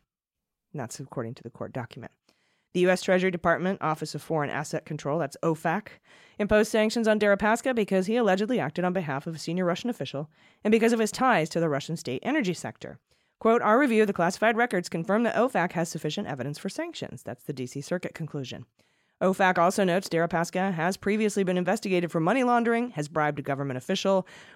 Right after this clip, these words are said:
ordered the murder of a businessman, and has ties to Russian organized crime. A lawyer for the tycoon did not respond to Reuters' request for comment. Last month, squatters occupied his London mansion in protest over Russia's invasion of Ukraine. That happened.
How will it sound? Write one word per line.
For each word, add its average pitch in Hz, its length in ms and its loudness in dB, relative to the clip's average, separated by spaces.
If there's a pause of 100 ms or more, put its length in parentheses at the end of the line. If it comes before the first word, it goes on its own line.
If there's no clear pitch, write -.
ordered 240 300 4
the 220 40 4
murder 190 300 4
of 147 80 2
a 139 60 -4
businessman, 196 800 0
and 240 100 -2
has 262 180 0
ties 240 460 2
to - 140 -6
Russian 160 280 -2
organized 120 440 -8
crime. - 320 -14 (1200)
A 170 80 0
lawyer 185 180 4
for 160 140 -2
the 143 80 -6
tycoon 226 480 0
did 190 120 -2
not 226 200 0
respond 190 400 0
to 160 80 -6
Reuters' 175 340 0
request 170 300 -8
for - 80 -14
comment. 180 400 -4 (580)
Last 185 300 2
month, 180 220 -2
squatters 180 520 0
occupied 180 480 0
his 151 120 -4
London 160 320 -2
mansion 190 380 -2
in 156 100 -2
protest 185 480 -2
over 151 200 -2
Russia's 139 260 -6
invasion 139 380 -6
of 123 80 -12
Ukraine. 131 480 -6 (1080)
That 135 160 -20
happened. 139 420 -8